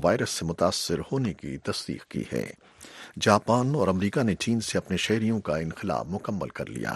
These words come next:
ہے۔ چین کے حکام نے بدھ کو جاری کردہ اعداد و شمار میں بتایا ہے کہ کورونا وائرس سے ہلاکتوں کی مجموعی تعداد ایک سو بتیس ہو گئی ہے، جبکہ تصدیق شدہ کیسوں کی تعداد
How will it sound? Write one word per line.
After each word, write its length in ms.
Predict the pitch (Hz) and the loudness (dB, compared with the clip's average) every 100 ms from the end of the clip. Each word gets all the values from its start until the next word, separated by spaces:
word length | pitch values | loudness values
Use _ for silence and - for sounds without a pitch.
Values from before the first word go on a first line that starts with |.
| - | -6
ہے۔ 140 | - - - - - - - | -8 -10 -14 -20 -20 -20 -14
چین 200 | - 110 | 2 4
کے 120 | 107 107 | 4 4
حکام 360 | 104 123 117 | 4 4 6
نے 80 | 110 | 4
بدھ 200 | 92 104 | 2 0
کو 100 | 107 | 2
جاری 240 | 98 95 | 4 4
کردہ 260 | 95 95 95 | 4 2 2
اعداد 420 | 175 110 95 90 | 4 4 4 2
و 140 | 82 78 | 0 -2
شمار 320 | - 104 110 | -2 0 0
میں 100 | 78 | 0
بتایا 420 | 69 78 98 107 | -2 2 4 4
ہے 100 | 104 - - - _ | 2 -2 -12 -20 _
کہ 100 | - | -4
کورونا 360 | 110 135 160 160 | 0 0 2 2
وائرس 340 | 135 139 143 | 2 2 0
سے 200 | - - 85 | -4 -2 2
ہلاکتوں 440 | 101 101 87 - | 2 2 0 -2
کی 120 | - | -2
مجموعی 420 | 82 90 117 160 165 | 0 -2 -2 -2 0
تعداد 360 | 90 76 85 73 | 2 2 2 0
ایک 160 | 82 | -2
سو 140 | - 92 | -2 -2
بتیس 520 | - - 151 - - | -4 -4 -4 -4 -2
ہو 60 | |
گئی 260 | 95 95 98 | 0 2 2
ہے، 80 | 98 - - - - | 0 -4 -16 -20 -2
جبکہ 260 | 113 - 110 | 0 2 0
تصدیق 460 | - 107 - 165 160 | 0 -2 -2 -2 -2
شدہ 220 | - 110 104 | -2 0 0
کیسوں 280 | 101 - 110 | -2 -2 -4
کی 120 | - | -2
تعداد 360 | 78 76 90 | 0 2 2